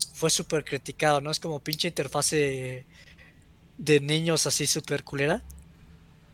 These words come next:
Y está ca-, está cagado porque, pues, Sakurai es como, pues, sí, sí, una pinche interfase, pues, ahí la tiene, ¿no? Pues, es simplemente un medio para llegar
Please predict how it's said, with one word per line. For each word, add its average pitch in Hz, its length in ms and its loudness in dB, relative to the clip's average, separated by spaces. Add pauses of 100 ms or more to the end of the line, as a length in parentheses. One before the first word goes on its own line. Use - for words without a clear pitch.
(1200)
Y 160 260 4
está 165 220 6
ca-, 165 240 6
está 160 180 4
cagado 165 380 6
porque, 147 240 -4
pues, - 180 -8
Sakurai 156 340 0
es 147 100 0
como, 151 180 -8
pues, - 160 -4
sí, 214 180 8
sí, 208 140 4
una 190 160 0
pinche 180 220 -4
interfase, 160 420 0
pues, - 160 -6
ahí 151 100 2
la 147 120 -2
tiene, 156 260 -2
¿no? 147 140 -8
Pues, 147 240 -10
es 139 80 -4
simplemente 143 600 -6
un 143 80 -6
medio 143 260 0
para 135 160 -4
llegar 131 360 -4